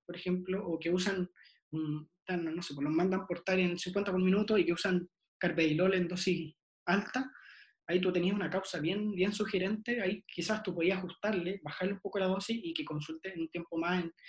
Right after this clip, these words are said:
en forma ambulatoria. Eh, pero finalmente eso no es el setting, el setting de los pacientes que llegan a tu urgencia como por un hallazgo,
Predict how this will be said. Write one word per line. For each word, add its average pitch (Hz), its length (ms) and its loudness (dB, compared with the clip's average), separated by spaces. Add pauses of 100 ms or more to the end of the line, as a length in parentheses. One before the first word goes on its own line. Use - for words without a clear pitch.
(340)
en 156 140 -4
forma 175 200 2
ambulatoria. 175 600 0 (800)
Eh, 147 300 -4
pero 156 140 -4
finalmente 202 380 2
eso 220 160 0
no 202 80 2
es 220 100 4
el 247 120 2
setting, 147 320 2
el 151 120 0
setting 202 400 -2
de 170 120 0
los 156 120 2
pacientes 180 480 -4
que 170 120 -8
llegan 185 340 2
a 190 140 -6
tu 160 80 -6
urgencia 185 420 0
como 160 200 -4
por 160 140 -4
un 175 100 0
hallazgo, 160 500 -4